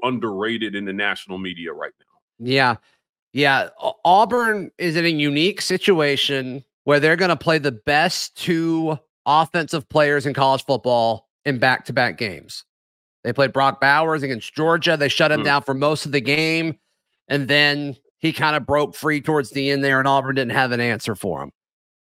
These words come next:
Speaker 2: Jayden Daniels, how long can Auburn shut him down, if at all? If at all, Mike G. But they're
Speaker 1: Yeah.
Speaker 2: gonna have to do it <laughs> for longer than they did against Brock Bowers,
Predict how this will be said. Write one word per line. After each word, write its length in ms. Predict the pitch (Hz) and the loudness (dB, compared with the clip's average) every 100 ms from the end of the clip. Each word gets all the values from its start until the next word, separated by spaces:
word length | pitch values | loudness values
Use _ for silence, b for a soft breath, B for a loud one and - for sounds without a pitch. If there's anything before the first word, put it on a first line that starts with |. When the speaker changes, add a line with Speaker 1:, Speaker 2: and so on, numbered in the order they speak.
| _ _ _ | _ _ _
Speaker 2:
Jayden 300 | - 175 196 | -2 0 0
Daniels, 760 | 190 214 208 151 80 - - - _ _ _ _ - | 0 0 0 -2 -8 -14 -16 -18 _ _ _ _ -2
how 180 | 180 220 | 0 2
long 320 | 208 202 202 | 0 0 0
can 120 | 180 | -2
Auburn 420 | 151 160 165 170 | 0 0 0 -2
shut 300 | 156 - 160 | -2 0 0
him 200 | 139 160 | 0 -2
down, 240 | 156 143 143 | 2 2 2
if 220 | 165 175 | -2 2
at 100 | 208 | 4
all? 460 | 190 247 - - _ _ _ _ _ | 6 4 2 -4 _ _ _ _ _
If 160 | - 175 | -2 2
at 80 | 185 | 4
all, 220 | 175 214 | 6 4
Mike 300 | 143 101 73 | 2 -4 -6
G. 340 | - 98 73 - _ | -10 -12 -12 -18 _
But 80 | - | 0
they're 140 | - 147 | 0 2
Speaker 1:
Yeah. 80 | 165 | 2
Speaker 2:
gonna 120 | 160 | 2
have 200 | 165 165 | 2 0
to 60 | 147 | -2
do 200 | 151 151 | -2 0
it 180 | 135 135 _ | 0 -2 _
<laughs> 80 | _ | _
for 160 | 190 180 | 0 2
longer 380 | 180 165 170 160 | 4 4 2 0
than 140 | 147 | -2
they 120 | 151 | -2
did 180 | 135 143 | 0 0
against 260 | 139 131 - | 0 -2 0
Brock 260 | 139 131 | 0 2
Bowers, 480 | 139 131 127 127 - | 2 4 4 0 -6